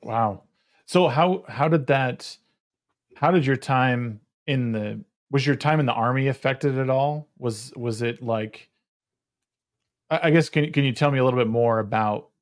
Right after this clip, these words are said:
your time in the Army and how it related to your, your, uh, gender dysphoria?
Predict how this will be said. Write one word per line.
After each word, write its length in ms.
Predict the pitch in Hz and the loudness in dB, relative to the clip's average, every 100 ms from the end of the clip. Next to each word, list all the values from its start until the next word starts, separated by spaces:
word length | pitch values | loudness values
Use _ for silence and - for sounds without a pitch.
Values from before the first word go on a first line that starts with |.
| - | -6
your 100 | 117 | -4
time 220 | 123 113 | -2 -2
in 60 | 107 | -2
the 100 | 110 | -2
Army 260 | 107 107 | -2 -4
and 80 | 104 | -6
how 240 | 107 107 | -4 -4
it 120 | 107 120 | -4 -4
related 400 | 110 107 104 - | -6 -4 -6 -10
to 100 | 117 | -12
your, 180 | 113 - 123 - | -12 -12 -14 -12
your, 360 | 123 117 110 107 | -12 -10 -12 -12
uh, 160 | 120 113 | -12 -10
gender 260 | 113 113 107 | -8 -6 -8
dysphoria? 500 | 110 - 120 117 | -12 -10 -8 -8